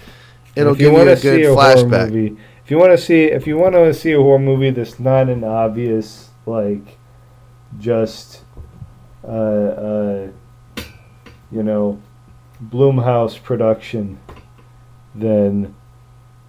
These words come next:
Speaker 2: this is a pretty good indie fare.
Speaker 1: Yeah, yeah. Quality-wise, camera, camera work, everything's working on point there, but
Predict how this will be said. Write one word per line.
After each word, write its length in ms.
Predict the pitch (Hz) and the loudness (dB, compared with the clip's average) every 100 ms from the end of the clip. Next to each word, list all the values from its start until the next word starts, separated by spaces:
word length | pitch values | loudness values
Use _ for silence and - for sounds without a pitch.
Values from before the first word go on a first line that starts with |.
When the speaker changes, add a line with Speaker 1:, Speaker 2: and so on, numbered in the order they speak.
| _ _ | _ _
Speaker 2:
this 180 | 117 107 | -12 -10
is 140 | 120 123 | -6 -6
a 60 | |
pretty 280 | 120 147 143 | -2 0 2
good 160 | 131 135 | 4 4
indie 400 | 131 131 123 113 | 2 0 -2 -4
fare. 440 | - 113 104 95 - _ _ _ - - - _ _ _ _ _ _ - | -4 -2 -2 -6 -16 _ _ _ -20 -20 -20 _ _ _ _ _ _ -10
Speaker 1:
Yeah, 400 | 151 185 120 87 - | 0 0 0 -4 -14
yeah. 440 | 120 143 143 107 - - - - | -6 0 0 -2 -6 -20 -20 -4
Quality-wise, 800 | 151 156 160 151 151 147 143 - | 2 4 4 2 2 2 0 -4
camera, 540 | 139 139 135 135 120 _ _ - | -6 -4 -4 -6 -8 _ _ -10
camera 280 | 139 135 139 | -6 -4 -2
work, 320 | 131 131 - | -2 -4 -4
everything's 720 | 107 123 113 131 123 120 - | -4 -4 -4 -4 -4 -8 -8
working 360 | 110 113 113 113 | -4 -4 -2 -4
on 180 | 110 104 | -4 -4
point 380 | - 117 110 | -4 -4 -4
there, 340 | 117 117 120 113 | -2 0 0 -2
but 320 | 110 101 | -2 -2